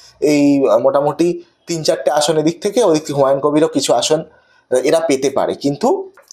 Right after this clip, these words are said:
একটা বড় অংশের সংখ্যালঘু ভোট এখনও কিন্তু দু হাজার ছাব্বিশে যেটা বলা চলে যে তৃণমূল কংগ্রেসের দিকেই যাবে, বিশেষ করে যেখানে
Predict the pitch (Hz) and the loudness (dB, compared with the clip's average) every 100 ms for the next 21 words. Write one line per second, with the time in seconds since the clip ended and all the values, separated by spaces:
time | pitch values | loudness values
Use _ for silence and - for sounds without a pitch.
0 | - - - 170 - 127 147 185 180 175 | -14 -8 -4 -4 0 2 4 4 2 2
1 | 180 170 147 147 147 151 135 170 180 127 | 0 0 -2 0 0 0 0 0 0 -4
2 | 127 208 220 156 135 147 226 - - - | -4 -2 -2 -2 -2 0 -2 -4 -16 -20
3 | - - 131 139 156 - 123 117 143 165 | -16 -4 -2 0 -2 -2 -4 -2 0 0
4 | 160 131 113 110 123 120 156 208 277 - | 0 0 2 4 2 2 2 2 0 -8
5 | _ _ - 117 147 320 - _ - 139 | _ _ -6 -2 0 -2 -6 _ -2 0
6 | 151 165 196 202 127 123 127 - 139 170 | 2 2 2 2 0 0 0 -2 -4 -6
7 | 120 135 143 139 - 190 285 - - _ | -2 0 2 2 2 0 -2 -6 -18 _
8 | _ - 156 - 285 - 269 226 202 190 | _ -8 -2 0 0 0 0 0 2 2
9 | 180 240 - | 2 2 0